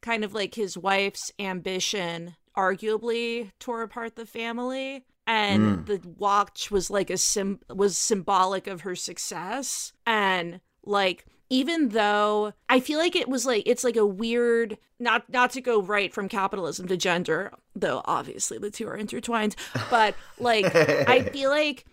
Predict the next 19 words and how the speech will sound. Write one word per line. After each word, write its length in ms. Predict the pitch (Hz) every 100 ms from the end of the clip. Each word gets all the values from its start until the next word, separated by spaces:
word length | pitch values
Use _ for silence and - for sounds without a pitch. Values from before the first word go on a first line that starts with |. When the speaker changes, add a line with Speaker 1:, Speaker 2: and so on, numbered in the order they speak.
| _ _
Speaker 1:
it's, 200 | 226 247
like, 120 | 262 233
a 80 |
weird 460 | 226 208 214 233 233
negotiation 1120 | 226 - 208 208 - 185 180 190 220 202 190
of, 220 | - 180
like, 320 | 175 180 165 -
women's 500 | 180 185 185 190 185
increased 640 | 185 175 - 180 180 -
power 420 | - 175 175 175
in, 140 | 175 175
like, 260 | 170 165 -
nineteen 440 | 165 160 - 175
eighties, 480 | 170 170 165 160 -
like, 280 | 175 156 -
business 480 | 156 175 156 -
world 280 | 180 156 160
America. 720 | 175 160 156 196 - 262
Speaker 2:
Mm. 20 | 269